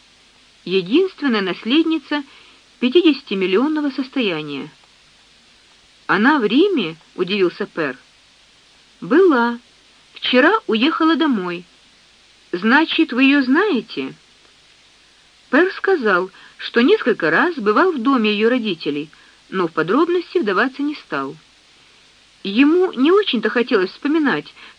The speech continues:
свои дерзкие планы завоевания дочери финансового короля, о руке которой мечтала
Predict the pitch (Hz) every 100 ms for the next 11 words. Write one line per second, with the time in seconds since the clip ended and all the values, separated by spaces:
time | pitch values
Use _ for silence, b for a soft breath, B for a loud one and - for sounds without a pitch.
0 | - 208 208 220 214 - 196 - 214 320
1 | 320 311 B B B 202 247 285 311 277
2 | 220 196 196 196 185 - 190 226 202 160
3 | 160 180 175 220 214 160 135 156 b b
4 | b b _ 175 180 185 381 381 240 185
5 | 160 156 160 b b 190 202 - 294 302
6 | 294